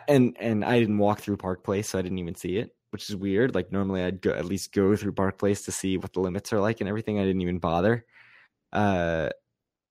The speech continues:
Wild Wild West, you know, they have that five dollar craps table. It's always crowded, but otherwise it was pretty dead.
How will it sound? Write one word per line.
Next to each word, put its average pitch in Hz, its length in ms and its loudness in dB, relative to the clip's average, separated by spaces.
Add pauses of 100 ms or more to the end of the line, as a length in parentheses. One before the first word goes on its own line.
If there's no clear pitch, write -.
(340)
Wild 98 320 2
Wild 92 160 4
West, 92 580 -2
you 117 80 2
know, 87 200 -2 (120)
they 101 80 2
have 92 100 0
that 85 160 -2
five 87 220 0
dollar 85 180 0
craps 85 280 -4
table. 87 260 0
It's 90 100 -4
always 80 200 -2
crowded, 90 420 0
but 87 80 -2
otherwise 82 420 0
it 87 40 -4
was 80 100 -6
pretty 95 220 -2
dead. 143 380 6